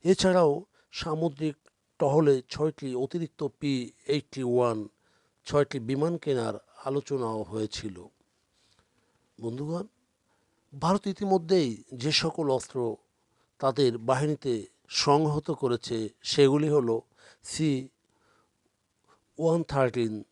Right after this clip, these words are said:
হারকিউলিস, সি সেভেন্টিন গ্লোবার, গ্লোবমাস্টার, পি এইটটি ওয়ান পোসেডাইন বিমান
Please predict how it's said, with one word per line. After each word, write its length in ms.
হারকিউলিস, 760
সি 420
সেভেন্টিন 720
গ্লোবার, 540
গ্লোবমাস্টার, 680
পি 340
এইটটি 360
ওয়ান 460
পোসেডাইন 640
বিমান 360